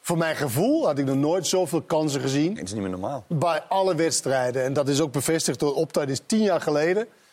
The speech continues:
Speaker 1: Dat zes teams of meer, zes teams, twintig scho-, twintig schoten of meer heb gehad in een wedstrijd.
Speaker 2: Ja.
Speaker 1: Weet je, het was, en vooral, wat mij bezig bij, bijgebleven was eigenlijk Heerenveen, Zwolle Heerenveen. Waar Heerenveen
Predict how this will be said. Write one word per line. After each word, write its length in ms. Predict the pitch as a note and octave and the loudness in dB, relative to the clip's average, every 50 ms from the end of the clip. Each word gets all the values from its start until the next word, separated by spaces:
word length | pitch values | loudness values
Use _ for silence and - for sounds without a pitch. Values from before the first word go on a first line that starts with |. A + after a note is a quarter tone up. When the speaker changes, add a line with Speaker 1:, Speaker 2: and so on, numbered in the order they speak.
| _ _ _ _ | _ _ _ _
Speaker 1:
Dat 120 | A2+ A2+ | -6 -4
zes 400 | - - - - G3+ A3 G#3+ - - - | -2 -2 0 0 0 0 0 -2 -2 -2
teams 320 | - G#3 G#3+ A#3 A3+ F3 | 0 2 2 2 2 0
of 160 | E3+ C#3 - | 0 -2 0
meer, 360 | C#3 C#3+ D3 D#3 F3 G3 A#3 - - _ _ | 0 0 2 2 2 0 -2 -4 -10 _ _
zes 300 | - - G#3 G#3+ G3 G#3 | -4 -2 0 0 0 0
teams, 380 | - G#3+ G#3+ A3+ A3+ - - - _ _ _ _ _ | 0 2 2 2 0 -2 -6 -10 _ _ _ _ _
twintig 380 | _ - - F#3+ G3+ G3 F#3 D3+ | _ -4 -2 0 0 0 -2 -2
scho-, 340 | - - E3+ E3+ F3 F#3 F#3 | -2 0 0 2 0 0 -4
twintig 340 | - - F#3+ G3 G3+ F#3+ - | -4 -2 -2 0 0 0 -2
schoten 360 | - - F3 F3 F3 E3 - | -2 0 0 0 2 0 -2
of 140 | C3+ C#3+ A#2+ | -4 -4 -2
meer 220 | D3+ D#3 E3 E3 | 0 2 2 2
heb 160 | D3+ C#3+ - - | 2 0 0 -2
gehad 220 | C#3+ C3+ B2+ - | -2 -2 -2 -2
in 140 | C3+ C#3+ C#3 | -4 -4 -4
een 80 | C3 | -2
wedstrijd. 440 | B2+ B2 A2+ - - - A2+ A2 G#2+ | -2 -4 -6 -6 -8 -10 -12 -8 -4
Speaker 2:
Ja. 240 | A2 F2+ - - - - _ _ _ _ _ _ | -4 -4 -4 -6 -8 -16 _ _ _ _ _ _
Speaker 1:
Weet 140 | - D3+ D3+ | -4 -4 -2
je, 60 | F3 | -2
het 120 | G3 C3+ | -2 0
was, 220 | D#3 E3+ D3+ - - _ _ _ _ _ | 0 0 0 -2 -8 _ _ _ _ _
en 160 | - F3 D#3+ | -4 -4 -4
vooral, 540 | - - E3 E3 F#3 F#3 E3 E3 F#3 F#3 - - - _ _ _ _ _ _ _ _ _ _ _ _ _ _ - B2+ - | -2 0 0 0 2 2 2 2 0 -2 -4 -10 -20 _ _ _ _ _ _ _ _ _ _ _ _ _ _ -12 -10 -6
wat 200 | - E3+ E3+ D3+ | -2 -2 -2 0
mij 200 | D3+ F3+ E3+ D3 | 0 -2 -2 0
bezig 260 | C3+ F#3+ G#3 F#3+ E3 | 0 0 0 0 0
bij, 240 | D#3 E3 D3+ D3+ D3+ D3+ - - - | 0 0 0 0 -2 -4 -6 -12 -14
bijgebleven 500 | - D#3 D3 C#3+ D3 C#3+ - C3 C#3 C#3 | -6 -2 0 0 0 0 0 0 0 0
was 100 | C3+ C#3 | 0 0
eigenlijk 300 | C#3+ C#3+ D#3 D3+ D3 A#2+ | 2 2 2 0 0 -2
Heerenveen, 540 | A#2+ G#2+ D#3 D#3+ D3+ C#3 - - F3+ D#3 D3+ | -2 -2 0 0 0 0 0 0 0 0 0
Zwolle 360 | - - - F3 E3 E3 D3+ | 0 -2 0 0 0 2 2
Heerenveen. 520 | C#3 C#3+ C#3+ C3+ B2+ - F3 D3 C3+ D#3 E3+ | 2 0 0 0 0 0 -2 -2 -2 -4 -4
Waar 140 | D#3 C#3 C3+ | -2 -2 0
Heerenveen 640 | C3+ C#3 D3 C#3+ C#3 C3 E3 F3 D3 C#3+ D#3+ F3+ | 0 2 2 0 0 0 0 0 0 -2 -2 -4